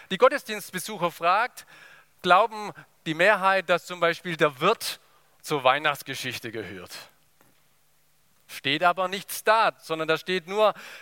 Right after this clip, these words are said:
dass sie eben das Kind in eine Krippe legten, weil sonst kein Platz war dort, wo sie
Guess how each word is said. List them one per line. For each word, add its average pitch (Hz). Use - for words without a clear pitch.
dass 170
sie 180
eben 170
das 156
Kind 226
in 185
eine 156
Krippe 180
legten, 214
weil 165
sonst 208
kein 233
Platz -
war 113
dort, 123
wo 127
sie 120